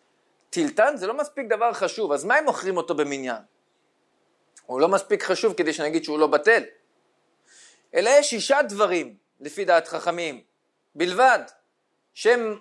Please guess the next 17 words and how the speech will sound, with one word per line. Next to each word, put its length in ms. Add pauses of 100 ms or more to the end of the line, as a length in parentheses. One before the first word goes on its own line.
חשובים 520
מאוד 300
ולכן 280
הם 80
לא 60
בטלים 360
בתערובת. 800 (580)
רבי 260
עקיבא 280
אומר 260
שיש 260
עוד 180
דבר, 400
יש 120
שבעה 260
דברים 320
חשובים. 540